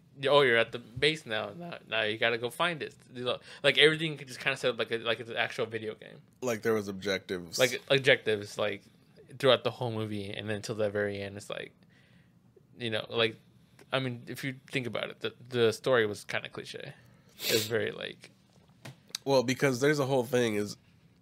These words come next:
Speaker 2: something that determines whether a movie, in terms of storytelling, right, is you wanna make sure that every character has motivation.
Speaker 1: Mm-hmm.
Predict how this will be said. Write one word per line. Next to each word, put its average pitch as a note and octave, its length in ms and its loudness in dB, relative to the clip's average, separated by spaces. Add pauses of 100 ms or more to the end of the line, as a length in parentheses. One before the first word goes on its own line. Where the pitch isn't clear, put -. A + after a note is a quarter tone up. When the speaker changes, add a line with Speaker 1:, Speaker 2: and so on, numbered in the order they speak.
(520)
Speaker 2:
something C3 320 2
that A#2 120 4
determines A2 580 2
whether G2+ 400 4
a - 80 0
movie, F2+ 600 -6 (600)
in G#2+ 120 -6
terms G#2+ 280 -2
of G2 100 -6
storytelling, F#2 680 -2
right, D#2+ 320 -2 (760)
is G#2+ 140 -8
you G#2+ 60 -4
wanna A2 180 2
make A2 220 0
sure A2+ 260 2
that G2 240 0
every G#2 400 0
character G2 580 -2
has F#2 360 -2
motivation. E2 760 -8 (320)
Speaker 1:
Mm-hmm. A2 320 -12